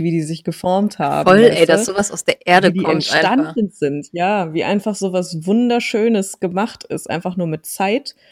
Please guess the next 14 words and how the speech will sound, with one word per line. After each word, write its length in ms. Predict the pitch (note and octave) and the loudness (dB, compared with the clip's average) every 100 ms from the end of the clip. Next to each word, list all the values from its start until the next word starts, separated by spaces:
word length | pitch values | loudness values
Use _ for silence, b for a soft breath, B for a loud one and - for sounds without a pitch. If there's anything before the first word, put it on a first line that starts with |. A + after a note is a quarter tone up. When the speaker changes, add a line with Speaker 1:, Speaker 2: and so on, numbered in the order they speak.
| G3+ | -16
Speaker 2:
Ja. 180 | F3 - | -16 -6
Speaker 1:
und 360 | - F#3 F3+ - | 0 0 -2 -2
Energie 600 | G3 E3 D#3+ G#3 B3+ - | -2 0 0 0 -2 0
im 80 | - | 4
Speaker 2:
<laughs> 0 | |
Ja, 60 | A3 | 6
Speaker 1:
Endeffekt, 340 | - - A3 | 4 2 2
Speaker 2:
ja, 180 | G3 E3+ | 4 6
ja, 200 | G3+ D4 | 8 8
Speaker 1:
ne? 180 | G3 G3 | 6 0
Speaker 2:
ist 160 | B3+ | 2
ja 140 | - F#3 | 4 4
so. 160 | F3 | 2
Speaker 1:
Nichts 720 | G#3+ A#3 A3+ - G#3+ A#3 A#3 | 2 2 0 0 4 4 2